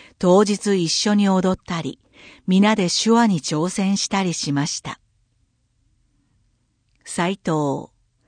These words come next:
そういった工夫は大事ですね。兵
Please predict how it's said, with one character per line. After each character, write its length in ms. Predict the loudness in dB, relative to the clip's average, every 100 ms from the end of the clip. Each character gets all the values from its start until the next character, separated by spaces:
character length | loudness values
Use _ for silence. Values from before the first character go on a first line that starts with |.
| _ _ _ _ _
そ 320 | -14 0 4 4
う 60 |
い 40 | 0
っ 60 |
た 220 | -2 -4
工 140 | -2 -6
夫 340 | -4 0 2
は 160 | 2 0
大 240 | -2 -2
事 160 | -4 -2
で 120 | -2
す 200 | -2 -6
ね。 220 | -4 -6 _ _ _ _ _ _ _ _ _ _
兵 200 | -4 4